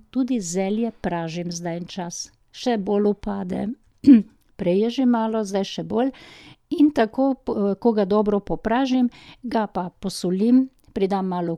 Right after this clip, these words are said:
kumine, prilijem majhno juhe, vroče vode.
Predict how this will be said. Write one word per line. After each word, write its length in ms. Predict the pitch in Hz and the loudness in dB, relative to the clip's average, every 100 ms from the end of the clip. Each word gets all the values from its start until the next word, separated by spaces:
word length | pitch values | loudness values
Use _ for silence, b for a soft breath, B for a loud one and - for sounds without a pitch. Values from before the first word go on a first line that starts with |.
| - | 0
kumine, 600 | 294 285 254 226 208 208 B B B B B _ - | 6 8 6 4 0 -2 B B B B B _ -2
prilijem 720 | 226 226 226 240 214 190 185 - | 2 2 2 0 0 -2 -4 -6
majhno 640 | 226 196 185 - 190 160 156 | -2 -2 -4 -6 -4 -2 -2
juhe, 640 | 180 226 226 - 226 220 | 0 0 -2 -4 -2 -2
vroče 520 | 196 196 190 - 175 | -2 -4 -4 -4 -8
vode. 680 | 165 185 202 208 214 208 | -6 -4 -4 -2 -2 -4